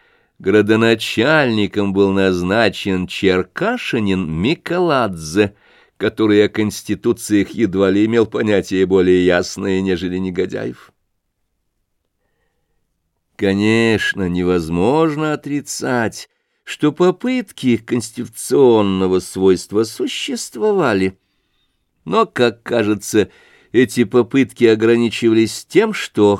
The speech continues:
квартальные настолько усовершенствовали свои манеры,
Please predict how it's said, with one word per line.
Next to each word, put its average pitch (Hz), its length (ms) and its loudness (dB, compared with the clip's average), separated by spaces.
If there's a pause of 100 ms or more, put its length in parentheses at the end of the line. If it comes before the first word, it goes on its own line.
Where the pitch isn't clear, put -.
(100)
квартальные 90 1040 0
настолько 117 640 -4
усовершенствовали 95 1120 -2
свои 95 420 0
манеры, 95 680 0